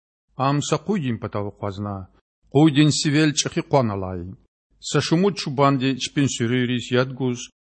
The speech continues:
абур куйдал хидай. Хач ауыз куйдин сивела лай қуан алуддай, ахпа куй агал хидай. Яқуба муқвари гуа чубан руай хабар куна.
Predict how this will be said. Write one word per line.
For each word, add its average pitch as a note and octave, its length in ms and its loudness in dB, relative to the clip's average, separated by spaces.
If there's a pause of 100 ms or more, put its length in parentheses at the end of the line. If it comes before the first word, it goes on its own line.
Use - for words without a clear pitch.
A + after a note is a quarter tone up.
абур C3+ 340 2 (180)
куйдал C#3 480 0
хидай. G2+ 640 -6 (340)
Хач F3 240 2
ауыз E3+ 300 2
куйдин F3+ 440 2
сивела D#3 420 0
лай C#3+ 200 2
қуан C3+ 480 0
алуддай, A2 760 -2 (180)
ахпа F#3 540 4 (160)
куй D3+ 360 4
агал A2+ 400 -2
хидай. G2+ 500 -6 (280)
Яқуба D#3 500 2
муқвари F3 400 4
гуа D#3+ 200 2
чубан C#3+ 380 0
руай C3 260 4
хабар A2+ 380 0
куна. G2+ 480 -6